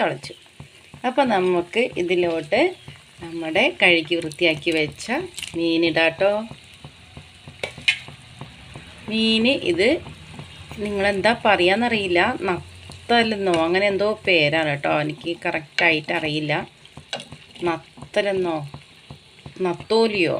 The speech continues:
അങ്ങനെ എന്തോ പറയില്ലേ, ആ മീനാണ്, കുഞ്ഞു മീൻ കേട്ടോ. ഇനി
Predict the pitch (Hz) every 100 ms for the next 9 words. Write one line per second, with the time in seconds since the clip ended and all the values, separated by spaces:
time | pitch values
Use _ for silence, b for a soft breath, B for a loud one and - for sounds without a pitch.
0 | - 196 214 220 208 196 165 156 - 170
1 | 190 175 147 151 160 - 214 202 226 233
2 | 208 156 147 143 214 143 B B B B
3 | B - 285